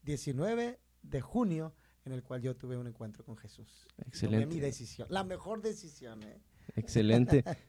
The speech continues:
Speaker 2: No, y, y aparte de los trece años, digo, que si algo quiere Dios de nosotros, pues es nuestra juventud, ¿no? Entonces,
Speaker 1: Así es.
Speaker 2: entregarle la vida joven al Señor, pues es lo mejor que puede hacer.
Speaker 1: Lo mejor,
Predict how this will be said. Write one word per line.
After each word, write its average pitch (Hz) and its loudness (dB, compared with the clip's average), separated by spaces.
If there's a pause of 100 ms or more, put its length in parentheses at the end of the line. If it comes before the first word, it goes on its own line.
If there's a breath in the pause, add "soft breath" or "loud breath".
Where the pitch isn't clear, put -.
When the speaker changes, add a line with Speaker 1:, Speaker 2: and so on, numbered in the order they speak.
Speaker 2:
No, 160 10
y, 160 12
y 151 12
aparte 160 12
de 202 8
los 185 8
trece 185 6
años, 190 6
digo, 123 6
que 131 12
si 143 10
algo 156 10
quiere 151 6
Dios 151 4
de 160 2
nosotros, 139 2
pues 120 0
es 117 4
nuestra 139 2
juventud, 110 2
¿no? 120 4
Entonces, 107 -2
Speaker 1:
Así 110 -2
es. 120 2
Speaker 2:
entregarle 113 4
la 117 4
vida 123 6
joven 120 0
al 104 0
Señor, 110 -2
pues - -4
es - -6
lo 95 2
mejor 104 2
que 101 -2
puede 101 6
hacer. 92 -2
Speaker 1:
Lo 123 -10
mejor, 110 -10